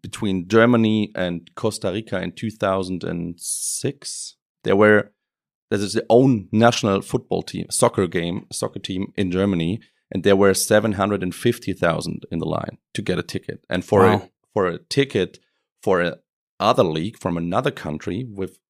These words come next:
Speaker 1: no teams, they have a home base here. So there were one point six million. That's just to get thoughts for the, for the hype here in Germany. So
Speaker 2: Yeah.
Speaker 1: that's, that's crazy.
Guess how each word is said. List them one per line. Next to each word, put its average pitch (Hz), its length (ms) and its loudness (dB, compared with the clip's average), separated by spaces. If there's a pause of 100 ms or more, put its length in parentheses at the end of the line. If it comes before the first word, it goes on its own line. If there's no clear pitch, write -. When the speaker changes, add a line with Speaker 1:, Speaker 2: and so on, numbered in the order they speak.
(340)
Speaker 1:
no 104 480 0 (560)
teams, 110 300 -2
they 98 160 2
have 92 380 0 (200)
a 98 60 -4
home 156 260 4
base 82 280 -2
here. 85 200 -6
So - 280 -4
there 101 160 0
were 101 100 4
one 101 240 0
point 101 320 -2
six - 320 -4
million. 85 300 -4
That's 104 240 -2
just - 300 -4
to 92 180 -2 (100)
get - 240 -4
thoughts 110 300 4
for 95 160 0
the, 87 160 0 (100)
for 101 80 -2
the 90 80 -2
hype 104 300 0
here 85 120 -2
in 76 80 -2
Germany. 76 300 -4
So - 220 -8
Speaker 2:
Yeah. 110 80 0
Speaker 1:
that's, 104 160 -4
that's - 260 -10 (240)
crazy. - 560 -2